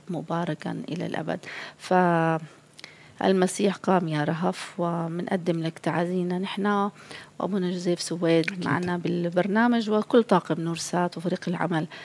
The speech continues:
Speaker 1: وكل محبينك بنقولوا لك التعازي. أم، تقريبا هاي أخبارنا لهذا الأسبوع. طبعا بتقدروا تشوفوا التفاصيل خ-، بصفحتنا نورسات، آه، جوردن، وأيضا على موقع ال-،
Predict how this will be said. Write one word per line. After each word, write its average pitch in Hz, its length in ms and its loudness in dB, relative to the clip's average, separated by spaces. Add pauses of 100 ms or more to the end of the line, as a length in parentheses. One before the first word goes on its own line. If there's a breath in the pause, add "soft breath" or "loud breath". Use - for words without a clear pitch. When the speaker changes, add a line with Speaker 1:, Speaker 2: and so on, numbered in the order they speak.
(180 loud breath)
Speaker 1:
وكل 185 320 2
محبينك 170 600 -2 (120)
بنقولوا 156 340 -4
لك 151 240 -6
التعازي. - 560 -6 (1120 loud breath)
أم، 214 460 10
تقريبا 254 520 8
هاي 233 220 6
أخبارنا 190 600 6
لهذا 180 580 4
الأسبوع. 254 760 6
طبعا 214 300 8
بتقدروا 185 500 4
تشوفوا - 540 -4
التفاصيل 214 880 6
خ-، 170 420 2 (120)
بصفحتنا 170 680 -2
نورسات، 160 560 0 (140)
آه، 156 160 0
جوردن، 160 480 0
وأيضا 208 380 4
على 175 200 2
موقع 165 360 -4
ال-، 160 400 0